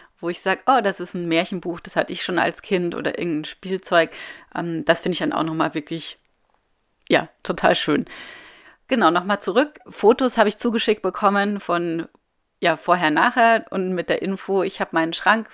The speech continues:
mit deiner Hilfe, mit deinem Podcast eben ausgeräumt oder neu geordnet." Das finde ich total schön. Und auch die Aussage, "Ich freue mich schon auf die nächste Folge."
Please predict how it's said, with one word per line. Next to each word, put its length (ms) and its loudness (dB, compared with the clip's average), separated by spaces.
mit 200 -6
deiner 220 4
Hilfe, 380 2
mit 220 -4
deinem 200 -2
Podcast 540 -4
eben 220 -6
ausgeräumt 680 -2
oder 140 -2
neu 260 4
geordnet." 560 2
Das 140 -8
finde 100 -6
ich 80 -8
total 280 -4
schön. 380 -2
Und 540 0
auch 200 6
die 140 -6
Aussage, 720 0
"Ich 120 -12
freue 220 0
mich 160 -4
schon 140 -2
auf 80 -2
die 100 -8
nächste 320 -6
Folge." 480 -4